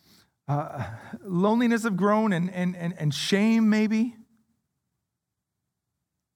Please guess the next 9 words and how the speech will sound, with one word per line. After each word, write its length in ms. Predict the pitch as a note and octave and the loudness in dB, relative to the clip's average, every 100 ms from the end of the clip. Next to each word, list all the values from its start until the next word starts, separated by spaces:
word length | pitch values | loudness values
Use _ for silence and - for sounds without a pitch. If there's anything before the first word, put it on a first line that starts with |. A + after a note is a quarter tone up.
| _ _ _ _ _ _ _ _ _ _ _ _ _ _ _ _ _ _ _ _ _ - | _ _ _ _ _ _ _ _ _ _ _ _ _ _ _ _ _ _ _ _ _ -10
Burdens 640 | C3 E3+ G3 G#3 G#3+ G3 | 0 4 4 4 4 4
and 180 | E3 C#3 | 2 0
titles 540 | - G3+ G#3 G#3 F#3+ | 2 2 4 4 2
that 120 | F3+ F3 | 2 0
have 100 | D#3+ | 2
been 140 | E3 | 0
thrown 420 | E3 F3 F#3 G3 | 0 2 4 4
on 200 | F#3+ F#3+ | 4 4
us 480 | F3+ F#3+ - - - | 2 0 -4 -14 -18